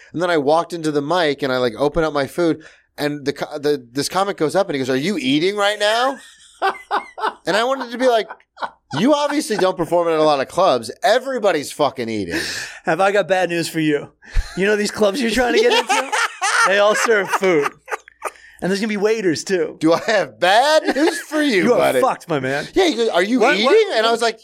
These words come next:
Speaker 2: when
Speaker 1: "Yeah,
Speaker 2: you,
Speaker 1: man."
Speaker 2: when you go through the, when you get to the theater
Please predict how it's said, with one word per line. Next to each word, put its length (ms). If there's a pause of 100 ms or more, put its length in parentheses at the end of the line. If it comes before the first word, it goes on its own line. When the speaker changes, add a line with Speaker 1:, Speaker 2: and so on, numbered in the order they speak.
(100)
Speaker 2:
when 120
Speaker 1:
"Yeah, 80
Speaker 2:
you, 60
Speaker 1:
man." 360
Speaker 2:
when 160
you 80
go 120
through 160
the, 180 (180)
when 120
you 80
get 140
to 100
the 120
theater 560